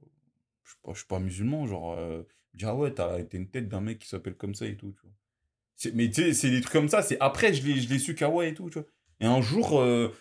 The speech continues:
j'étais assis sur une chaise, genre vraiment, j'étais assis sur une chaise, j'étais justement avec, euh, ma, ma pote qui m'a présenté ma, ma femme, euh, actuelle, là.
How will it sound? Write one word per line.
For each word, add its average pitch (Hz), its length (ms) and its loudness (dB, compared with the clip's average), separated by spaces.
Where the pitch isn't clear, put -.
j'étais 113 280 0
assis 143 200 2
sur 139 240 2
une 113 80 4
chaise, 107 380 2
genre 87 140 -8
vraiment, 131 340 -2
j'étais 110 200 -4
assis 107 160 0
sur 117 160 -2
une 107 100 -2
chaise, 160 280 -6
j'étais 101 300 -2
justement 113 480 0
avec, 107 360 -2
euh, 87 360 2
ma, 85 260 -4
ma 92 180 0
pote - 440 -2
qui 107 180 -8
m'a 87 160 -4
présenté 87 500 -8
ma, - 720 -8
ma 80 160 -8
femme, 85 320 -4
euh, 78 320 -10
actuelle, 151 460 -6
là. 156 200 -8